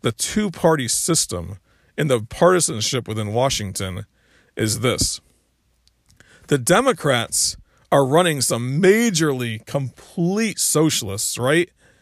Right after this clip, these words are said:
That now you have someone like Elizabeth Warren who's becoming the, you know, surging in the polls, and she's become, becoming the person that is most likely to become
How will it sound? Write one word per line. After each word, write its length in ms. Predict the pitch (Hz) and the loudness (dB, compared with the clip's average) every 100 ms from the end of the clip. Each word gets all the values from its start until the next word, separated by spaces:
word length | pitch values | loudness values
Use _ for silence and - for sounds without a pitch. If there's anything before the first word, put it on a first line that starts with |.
| _ _ _ _ _ _ | _ _ _ _ _ _
That 440 | - 143 151 139 - _ _ | 0 2 4 2 -4 _ _
now 460 | - 143 202 190 156 | -2 2 4 6 4
you 160 | 147 139 | 2 2
have 240 | 147 139 | 2 2
someone 240 | 156 147 | 0 0
like 140 | 143 123 | 0 0
Elizabeth 320 | 143 147 127 | 0 0 -2
Warren 360 | 113 143 156 123 | -2 0 2 0
who's 180 | 123 110 | -4 -4
becoming 480 | 123 - 143 135 | -2 0 0 -2
the, 180 | 123 107 160 - _ _ _ _ _ | -2 -2 -6 -18 _ _ _ _ _
you 120 | 156 | -2
know, 260 | 143 120 110 _ _ - | 0 0 -4 _ _ -4
surging 560 | - - 185 175 165 | 2 6 6 4 0
in 100 | 147 | -2
the 80 | 117 | -4
polls, 680 | - 165 165 117 107 107 - _ _ - | 0 4 4 4 -2 -4 -8 _ _ -4
and 140 | 131 | 0
she's 300 | 117 190 214 | 2 2 0
become, 340 | 190 185 160 - - _ - | -2 -2 0 -2 -6 _ -4
becoming 340 | 143 156 143 | -2 0 -2
the 60 | 123 | -2
person 420 | - 147 147 135 | 0 2 0 -2
that 280 | 131 127 - _ - | 0 -2 -4 _ -4
is 200 | 135 113 | -2 0
most 300 | 139 151 - | 0 0 0
likely 400 | 123 175 170 139 | 2 2 2 -4
to 80 | 131 | -2
become 520 | 127 120 143 139 | -4 -4 -4 -2